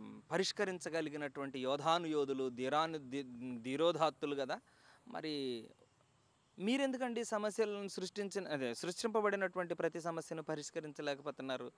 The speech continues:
మీరేమో సమస్యను పరిష్కరించటం అంటే, ఇప్పుడు నేను నిన్ననో మొన్ననో మీ బీజేపీ నాయకులు మాట్లాడుతుంటే విన్నాను. "జగన్మోహన్ రెడ్డి గారు మాట తప్పాడు, మడమ తిప్పాడు, ఆ, మద్య నిషేధం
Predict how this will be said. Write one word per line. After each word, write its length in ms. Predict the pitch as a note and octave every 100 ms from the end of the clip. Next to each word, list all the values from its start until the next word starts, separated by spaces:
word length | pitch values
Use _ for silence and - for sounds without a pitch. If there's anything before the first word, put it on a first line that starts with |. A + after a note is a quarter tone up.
| _ _ _ _ _ _ _ _ F3+
మీరేమో 320 | G3+ G#3 A3
సమస్యను 460 | - G#3 B3+ B3+
పరిష్కరించటం 760 | G#3+ F#3+ G3 - G3+ F3+ F3 F3+
అంటే, 300 | D#3+ G#3 B3+ - - - -
ఇప్పుడు 260 | F#3 F#3 E3+ D#3 D3 C3+ B2+ - - -
నేను 300 | D#3+ G3 G#3
నిన్ననో 400 | G#3+ G3+ G#3+ B3+
మొన్ననో 400 | A#3 G3+ G3+ G#3+
మీ 140 | G3+ F#3+
బీజేపీ 400 | F3 G#3 A3+ G#3
నాయకులు 400 | G3 F#3+ F#3 G3
మాట్లాడుతుంటే 600 | F#3 F3 F3+ D#3+ E3 D#3+
విన్నాను. 300 | C#3+ B2+ G#2 - _ - _ -
"జగన్మోహన్ 540 | E3+ G3+ A#3 A#3 G#3 G3
రెడ్డి 180 | F#3
గారు 140 | F3+ E3+
మాట 220 | E3+ F#3+
తప్పాడు, 440 | F#3+ F3 F3+ F3+
మడమ 300 | A3 E3 F3+
తిప్పాడు, 560 | F#3+ E3+ - E3 G#3 F3+ - - -
ఆ, 180 | D3+ C#3+
మద్య 280 | C#3 F3 A3
నిషేధం 460 | A3+ G3 G3+ F#3+